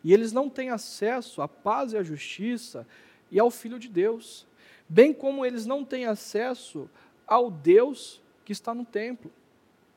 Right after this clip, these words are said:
Eles não têm com o que se alegrar e, os, e, e a vida particular desse, desses homens é marcada pela falta de alegria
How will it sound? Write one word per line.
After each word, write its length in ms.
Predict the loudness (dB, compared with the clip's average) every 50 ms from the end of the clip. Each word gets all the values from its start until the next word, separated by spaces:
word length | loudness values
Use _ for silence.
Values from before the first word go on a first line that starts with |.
| _ _ _ _ _ _ _ _ _ _ _ _ _ _ _ _ _ _ _ _ _ _ _ -4
Eles 180 | -4 -2 -2 -2
não 160 | -4 -6 -6
têm 200 | -4 -6 -6 -6
com 140 | -6 -14 -14
o 40 |
que 140 | -12 -12 -12
se 140 | -12 -12 -10
alegrar 460 | -8 -8 -6 -4 -4 -4 -4 -4 -6
e, 40 | -8
os, 140 | -8 -8 -10 -12 -14 -12
e, 140 | -14 -14 -14 _ _ -6
e 140 | 0 2 2
a 60 | 2
vida 440 | 2 -2 -6 -2 2 2 4 4 4
particular 680 | 2 2 -4 -4 -4 -6 -12 -14 -10 -6 -4 -4 -4
desse, 400 | -4 -6 -10 -10 -14 -14 -14 -14 -14 _ _ -10
desses 380 | -10 -10 -8 -10 -14 -14 -8 -6
homens 680 | -4 -2 -2 -4 -6 -8 -14 -16 -20 -20 -20 -20 _ _ _ _ _ _ _ _ _ _ _ _ _ _ _ _ _ _ _ _ _ _ _ _ _ _ _ _ _ _ _ _ _ _ _ _ _ _ _ _ _ _ _ _ _ _ _ _ _ _ _ _ _ _ _ _ _ _ _ _ _ _ _ _ _ _ _ _ _ _ _ -8
é 60 | -4
marcada 480 | -4 -4 -4 -4 -4 -6 -6 -6 -8
pela 200 | -10 -8 -10 -10
falta 340 | -10 -10 -12 -14 -12 -12 -12
de 120 | -12 -10 -8
alegria 640 | -8 -8 -8 -10 -10 -12 -10 -8 -8 -8 -8 -10